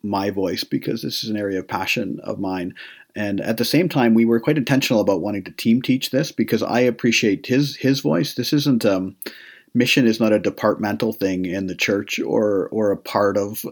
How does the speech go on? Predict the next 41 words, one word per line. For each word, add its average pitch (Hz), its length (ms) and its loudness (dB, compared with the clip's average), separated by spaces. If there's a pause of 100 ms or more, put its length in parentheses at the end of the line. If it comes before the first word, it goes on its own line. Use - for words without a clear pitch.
uh, 71 440 -2
you 117 140 -4
know, 101 260 -4 (220)
ten 110 240 0
equal 107 260 -2
things 104 320 -6
that - 80 -8
we 95 140 -4
do. 101 220 -2
It, 135 180 -2
it's 139 200 -4
critical, 120 680 -2 (140)
um, 143 340 -4 (520)
uh, 101 300 -4
critical 147 460 2
to 113 240 2
who 127 320 2
God 110 300 2
is 104 460 -2
and 113 380 -2
intrinsic 120 640 -4
in, 107 340 -4
in 113 100 -6
who 110 140 0
God 98 200 -2
is. 95 280 -4
And, 131 340 -2 (380)
uh, 110 160 -2
I - 40 -2
came 123 200 2
across 117 280 2
a 110 60 0
quote 117 280 4
as 110 80 0
we 110 100 2
were 101 60 0
preparing 117 460 0
for - 120 -2
this, - 320 -4
that 76 220 -2
the, 110 260 0